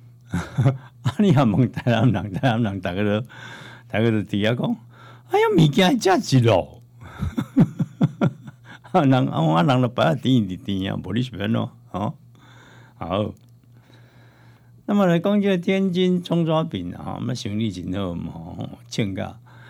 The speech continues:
嘿，阮台-，这台南嘛，还有一间叫做肉饼啊、鸡肉饭。啊，C N N甲伊报讲是来台南一定爱食的，什么十几种的食物之一的。从此以后，伊本来是伫路边的街厝啊，吼，即摆已经搬去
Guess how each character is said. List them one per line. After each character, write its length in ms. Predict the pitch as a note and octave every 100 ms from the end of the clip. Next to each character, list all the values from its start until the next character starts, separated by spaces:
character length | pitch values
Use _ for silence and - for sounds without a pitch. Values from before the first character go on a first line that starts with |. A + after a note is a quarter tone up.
| -
嘿， 100 | A2
阮 260 | A2 C#3 A#2
台-， 180 | A2+ - - -
这 120 | C#3
台 200 | C3 A2+
南 160 | G2 F2
嘛， 340 | F2 F2+ E2 A2 - -
还 80 | C3
有 60 |
一 20 |
间 280 | F#2+ - G2
叫 120 | F#2
做 720 | F2+ G#2+ G#2 G2+ F#2 A2 A#2 A#2+ -
肉 200 | A#2+ A2 F2
饼 160 | F2+
啊、 100 | E2 F2 -
鸡 160 | F#2
肉 60 | F2+
饭。 520 | G#2 F2 - F2 E2+ - - B2 D3+ - -
啊 120 | -
，C 240 | A#2+ - B2
N 180 | B2+ A#2+
N 140 | A#2+
甲 120 | F2
伊 40 | F2
报 200 | - G#2+
讲 180 | G2+ G#2
是 140 | F2
来 160 | F2 F2+
台 220 | F#2 F#2
南 200 | F2 F#2 -
一 120 | C3+
定 160 | A2+
爱 200 | G2 G#2+
食 140 | F#2 G#2
的， 180 | F#2+ F#2
什 80 |
么 140 | G2 G#2 - - -
十 120 | G#2+ -
几 200 | B2+ B2
种 240 | G#2+ B2 G#2
的 80 |
食 240 | G2 - F2 F2+
物 80 | G#2
之 200 | - F#2+
一 220 | E2+ F2+
的。 200 | E2 E2 - - - - - - - - -
从 240 | - A2 G2+
此 260 | D#3 C#3+
以 120 | C3 B2+
后， 160 | A2
伊 60 | A#2
本 200 | A#2 B2+
来 100 | C3
是 160 | G#2+ F2
伫 160 | F2
路 160 | F2+ E2+
边 220 | - A#2
的 80 | G#2+
街 200 | - F2+
厝 260 | - G#2+ G#2
啊， 140 | F#2
吼， 220 | F2+ F2+ F2+
即 120 | A2+
摆 160 | A2+
已 100 | A2
经 160 | G#2+ G2+
搬 240 | F2 F#2+ F#2
去 220 | A2